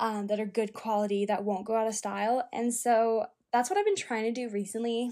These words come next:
I've been really into, like, blacks, whites, browns, neutral colors, um, or really, like, bold colors like reds, blues, things that are always gonna be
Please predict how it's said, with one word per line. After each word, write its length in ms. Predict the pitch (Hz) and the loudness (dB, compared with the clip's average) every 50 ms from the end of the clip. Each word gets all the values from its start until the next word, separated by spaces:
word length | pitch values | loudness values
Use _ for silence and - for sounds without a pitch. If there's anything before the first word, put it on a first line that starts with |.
| 240 - _ - - - | -6 -12 _ -12 -4 -4
I've 140 | 233 220 | -2 -2
been 120 | 233 226 226 | 0 -2 -2
really 220 | 220 226 226 - | -2 -2 -2 -4
into, 260 | 233 220 - 233 220 | -4 -6 -6 -6 -6
like, 160 | 202 185 175 - _ - - - - - _ _ _ | -6 -8 -8 -10 _ -20 -20 -20 -20 -20 _ _ _
blacks, 340 | 381 359 370 359 - - - | 6 6 6 2 -2 -8 -2
whites, 520 | 226 233 233 226 220 220 - - - - - - - - _ _ _ | 2 2 2 2 2 -2 -4 -8 -10 -10 -12 -18 -20 -20 _ _ _
browns, 520 | - 285 277 277 277 269 269 269 254 269 - | -2 0 0 2 2 0 0 0 -2 -4 -6
neutral 340 | 226 220 220 214 - 277 294 | -6 -6 -4 -2 -2 -2 -2
colors, 520 | 285 320 330 330 330 330 330 320 - - - _ - - - - - _ _ - | 0 0 0 2 2 0 0 -2 -6 -10 -14 _ -20 -20 -20 -20 -20 _ _ 0
um, 300 | 233 233 220 208 214 202 | 2 4 4 4 4 4
or 160 | 214 240 262 | 4 4 4
really, 260 | 220 247 233 262 269 262 | 6 4 4 4 4 4
like, 240 | 247 233 202 196 | 2 2 0 0
bold 280 | 196 208 190 202 226 - - | 0 0 2 2 -2 -2 -2
colors 240 | 247 240 240 233 233 | 0 0 2 2 0
like 120 | 214 208 220 | -2 -2 -2
reds, 360 | 208 220 208 202 208 202 208 | 0 0 2 2 0 -2 -4
blues, 440 | 208 - 220 208 208 208 208 208 208 | -6 -2 0 2 4 4 2 0 0
things 240 | - 254 269 302 285 | 0 2 2 4 6
that 260 | 339 330 302 - _ _ - _ _ _ _ - | 6 4 4 2 _ _ -20 _ _ _ _ 2
are 140 | 262 262 | 2 4
always 280 | - - 202 220 226 220 | 4 4 4 2 2 0
gonna 180 | - 240 233 214 | 0 0 0 0
be 440 | 233 226 226 226 220 214 - - | -2 -4 -4 -4 -4 -4 -4 -6